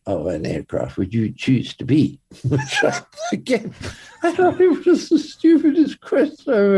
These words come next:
ever, ever was intended to be. In the end, I said the joystick, of course. But, but I mean, you just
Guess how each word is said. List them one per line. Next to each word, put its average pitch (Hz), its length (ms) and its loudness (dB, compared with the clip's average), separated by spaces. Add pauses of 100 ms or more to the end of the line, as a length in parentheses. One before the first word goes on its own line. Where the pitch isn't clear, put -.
ever, 190 220 -2
ever 269 180 2
was 196 180 2
intended 240 560 -2
to 196 80 -6
be. - 220 -8 (760)
In 165 160 -4
the 151 160 2
end, 139 300 0
I 135 120 2
said 135 340 -4
the 123 100 -4
joystick, - 840 -6
of - 200 -18
course. 104 460 -10
But, 135 140 -10 (140)
but 139 200 -4
I 143 60 -4
mean, 151 180 -2
you 160 180 0
just 185 320 -2